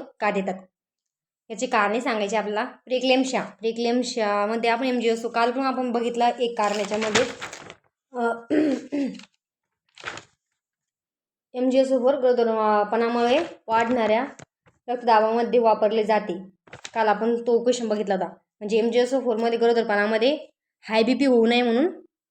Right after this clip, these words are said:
anti-hypertensive ड्र-, ड्रग म्हणून वापरत होतो आपण. पण आता preeclampsia-मध्ये एमजीएसओ फोर वापरतो, त्याचे कारण सांगायचे. तर मग preeclampsia-मध्ये हे ड्रग्स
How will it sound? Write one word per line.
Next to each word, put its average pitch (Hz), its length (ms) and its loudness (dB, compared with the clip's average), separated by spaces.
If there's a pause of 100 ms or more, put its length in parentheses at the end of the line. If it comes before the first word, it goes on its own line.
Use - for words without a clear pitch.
(720)
anti-hypertensive 233 1000 2
ड्र-, 220 240 4
ड्रग 220 200 2
म्हणून 233 220 2
वापरत 202 300 2
होतो 202 180 0
आपण. 190 300 2 (480)
पण 220 80 -2
आता 214 140 2
preeclampsia-मध्ये 254 720 2
एमजीएसओ 262 420 2
फोर 247 200 0 (240)
वापरतो, 226 440 0
त्याचे 220 240 -2
कारण 247 300 4
सांगायचे. 190 640 0 (460)
तर 214 120 -2
मग 220 200 -2
preeclampsia-मध्ये 247 840 2 (260)
हे 254 120 2
ड्रग्स 226 480 2